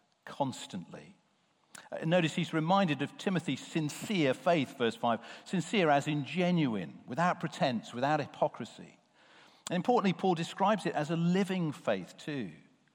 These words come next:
This is not just some dry commitment to a list of truths about God. It's not simply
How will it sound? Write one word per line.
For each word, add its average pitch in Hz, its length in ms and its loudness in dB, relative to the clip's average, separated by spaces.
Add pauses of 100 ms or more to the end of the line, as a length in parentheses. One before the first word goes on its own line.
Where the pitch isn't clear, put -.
(420)
This - 100 -12
is 165 80 -6
not 214 140 2
just 190 200 -4
some 175 200 2
dry 160 380 4
commitment 147 600 -2
to 139 100 -6
a - 20 -2
list 143 260 -4
of - 100 -10
truths 151 440 0
about 120 440 0
God. 147 320 2
It's 117 120 -4
not 208 140 2
simply 170 320 0